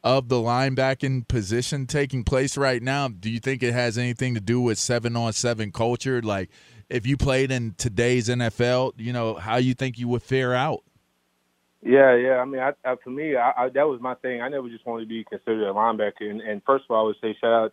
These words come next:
Speaker 2: to Mike Parsons. Um, I'm happy to see him, uh, be drafted where he was, and I know he's gonna go ahead and do great things. And I think that's even, that's great for the linebacker, uh, position. Again, I was kinda not making it about me, but I was kinda that same person. It was like,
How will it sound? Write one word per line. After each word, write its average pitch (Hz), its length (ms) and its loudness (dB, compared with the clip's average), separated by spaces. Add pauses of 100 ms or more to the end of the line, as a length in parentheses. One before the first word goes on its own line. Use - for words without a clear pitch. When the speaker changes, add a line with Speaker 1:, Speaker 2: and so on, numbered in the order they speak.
Speaker 2:
to 107 60 -6
Mike 110 280 -2 (440)
Parsons. 113 500 2
Um, 104 320 -8
I'm 101 220 -8
happy 104 300 -6
to - 100 -20
see 110 180 -4
him, 107 340 -4
uh, 104 280 0
be 101 160 -10
drafted 110 340 0
where 104 160 2
he 104 80 -2
was, 110 260 2
and 104 120 -6
I - 20 0
know 107 140 -2
he's 104 180 -6
gonna 101 160 -8
go 104 100 -2
ahead 104 200 2
and 101 100 -12
do 107 240 -6 (440)
great 117 260 4
things. 120 300 0
And 110 120 -4
I 113 80 0
think 110 300 -4
that's 110 240 0
even, 113 240 -8
that's 107 160 -2
great 123 280 0
for 107 120 -2
the 104 40 -2
linebacker, 107 560 2 (280)
uh, 95 40 -6
position. 104 440 -6
Again, 113 360 2
I 113 120 10
was 117 200 0
kinda 110 200 0
not 117 160 4
making 113 220 -4
it - 20 -4
about 107 240 2
me, 123 100 -2
but 110 140 -4
I 110 100 10
was 117 220 4
kinda 107 240 -2
that - 120 -12
same 110 200 -8
person. 120 360 -2
It 110 60 -4
was 107 160 -8
like, 104 240 -2